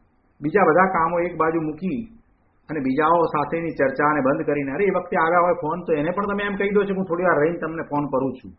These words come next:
એમ નથી કરતા? તો અહીંયા તો સાક્ષાત ભગવાન આત્મા અંદરમાં બિરાજે છે, અંદરમાં આ ભગવાન આત્મા બિરાજે છે, એનો અનાદર કરી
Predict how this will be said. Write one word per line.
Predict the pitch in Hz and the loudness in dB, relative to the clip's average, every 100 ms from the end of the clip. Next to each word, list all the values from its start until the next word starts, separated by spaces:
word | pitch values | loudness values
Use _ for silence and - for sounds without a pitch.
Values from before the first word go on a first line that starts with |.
| _ _ _ _ _ _ - | _ _ _ _ _ _ -10
એમ | 131 | -6
નથી | 143 151 | -4 -4
કરતા? | 202 220 214 294 - _ _ _ _ _ _ _ _ _ _ _ _ _ - | -2 -2 -2 -8 -12 _ _ _ _ _ _ _ _ _ _ _ _ _ 0
તો | 233 | 2
અહીંયા | 180 175 220 | 2 2 4
તો | 240 | 6
સાક્ષાત | 240 156 156 - 220 | 4 2 -4 0 0
ભગવાન | 233 143 131 175 214 | 2 0 0 2 2
આત્મા | 156 143 180 208 165 | 2 0 0 0 2
અંદરમાં | 160 180 208 190 | 0 0 2 2
બિરાજે | 143 151 196 214 | 2 2 4 6
છે, | 226 190 151 - _ _ _ _ _ _ _ _ _ _ _ _ _ _ - | 4 2 -8 -10 _ _ _ _ _ _ _ _ _ _ _ _ _ _ -8
અંદરમાં | 131 147 170 170 196 190 | -2 0 0 2 2 2
આ | 190 | 0
ભગવાન | 131 120 139 170 | -2 -2 0 0
આત્મા | 151 131 - 165 139 | 0 -2 -2 -4 -2
બિરાજે | 127 143 175 180 | 0 0 0 -2
છે, | 180 208 220 160 | -2 0 0 -2
એનો | 165 | -2
અનાદર | 208 190 160 165 175 208 | 0 2 4 2 2 0
કરી | 208 170 226 202 | 0 0 0 -2